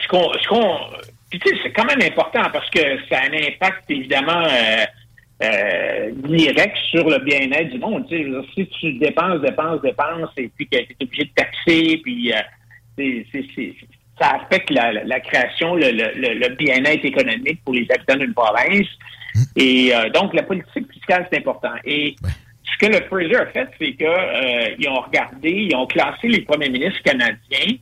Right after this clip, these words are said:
Speaker 1: en prenant trois catégories de, de mesures. Un,
Speaker 2: Ok.
Speaker 1: l'augmentation des dépenses. Deux,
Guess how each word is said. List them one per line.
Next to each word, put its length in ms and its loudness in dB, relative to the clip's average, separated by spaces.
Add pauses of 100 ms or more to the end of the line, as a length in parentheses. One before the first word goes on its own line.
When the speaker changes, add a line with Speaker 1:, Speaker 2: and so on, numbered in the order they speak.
(500)
Speaker 1:
en 140 2
prenant 380 4 (120)
trois 400 2
catégories 840 0 (460)
de, 640 2 (160)
de 100 0
mesures. 560 0
Un, 300 0
Speaker 2:
Ok. 140 -2 (440)
Speaker 1:
l'augmentation 720 0
des 100 4
dépenses. 500 -2 (1040)
Deux, 400 2